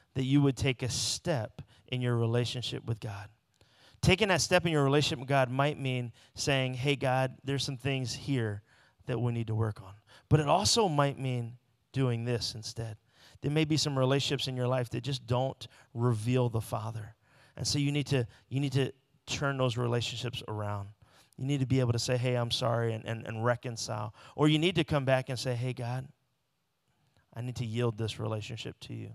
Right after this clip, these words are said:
Friends, this week, as you live this out, please remember these things. First, I can be, in order for me to be outwardly right, I need to be inwardly upright.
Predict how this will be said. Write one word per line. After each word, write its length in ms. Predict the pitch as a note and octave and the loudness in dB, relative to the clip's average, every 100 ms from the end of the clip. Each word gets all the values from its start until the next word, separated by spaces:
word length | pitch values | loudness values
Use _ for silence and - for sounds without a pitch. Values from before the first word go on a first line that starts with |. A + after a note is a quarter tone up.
| - _ _ _ _ _ _ _ _ - _ _ _ _ _ | -18 _ _ _ _ _ _ _ _ -20 _ _ _ _ _
Friends, 460 | - C#3+ C#3 B2 - | 2 4 4 0 -6
this 360 | - B2+ D3 - | -2 4 4 4
week, 320 | D3 D#3 - | 4 4 2
as 160 | B2 A#2 | -2 0
you 300 | C3+ C3 A#2+ _ - | 2 2 -2 _ -4
live 360 | B2+ C3+ A#2+ | 2 2 2
this 220 | C3 A#2+ | 0 0
out, 500 | B2+ A2+ B2+ - - - _ _ _ _ | 0 -2 -6 -12 -16 -18 _ _ _ _
please 260 | - D3 C3 | -2 0 2
remember 380 | C#3+ C3 B2+ B2 | 0 0 0 0
these 240 | A#2+ A2+ | 0 -4
things. 400 | A#2 G#2+ G#2 - - _ _ _ _ | -6 -10 -10 -16 -20 _ _ _ _
First, 680 | - D3+ C3+ A#2+ - - - _ _ _ _ _ _ _ _ _ _ - | 0 4 4 4 -2 -10 -16 _ _ _ _ _ _ _ _ _ _ -4
I 120 | - C#3 | 0 0
can 180 | C#3+ | 2
be, 140 | B2+ B2+ | 2 2
in 200 | C#3 C#3 | 4 6
order 240 | D3 D3+ | 8 6
for 140 | C3+ C#3 | 6 2
me 140 | C#3+ | 2
to 100 | C3 | 4
be 220 | C3 B2+ - | 2 2 0
outwardly 680 | C3 D#3 - D#3 C#3 C#3 B2+ - | 6 6 6 4 4 2 0 0
right, 560 | A#2+ C3 A#2+ A#2 - | 4 6 6 2 -2
I 80 | B2 | -4
need 200 | B2 B2 | -2 -2
to 80 | A#2+ | -2
be 240 | A#2 A#2+ - | 0 -2 -2
inwardly 720 | C3 C3 B2+ A#2 A#2+ A#2+ A#2 - - | -2 2 0 0 -2 -4 -6 -8 -6
upright. 720 | A2 G#2+ G2 F#2+ - - - | -4 -6 -10 -10 -14 -20 -20